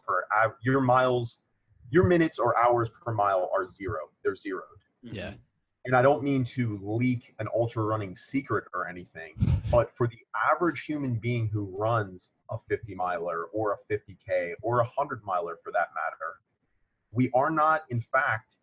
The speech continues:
Speaker 1: running the entire time. I'm sorry to break the news.
Speaker 2: Mm-hmm.
Speaker 1: But ultimately, what I learned from Chris and what I learned from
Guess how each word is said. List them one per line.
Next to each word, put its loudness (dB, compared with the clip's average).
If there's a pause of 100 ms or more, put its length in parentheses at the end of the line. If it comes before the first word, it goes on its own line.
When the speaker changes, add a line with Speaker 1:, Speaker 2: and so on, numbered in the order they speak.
(440)
Speaker 1:
running 2 (180)
the -2
entire -2 (140)
time. -4 (100)
I'm -14
sorry 2
to -10
break -4
the -12
news. -8 (300)
Speaker 2:
Mm-hmm. -14 (160)
Speaker 1:
But 6
ultimately, 2
what 4
I 8
learned 0
from -10
Chris -2
and -4
what 2
I 8
learned -2
from -12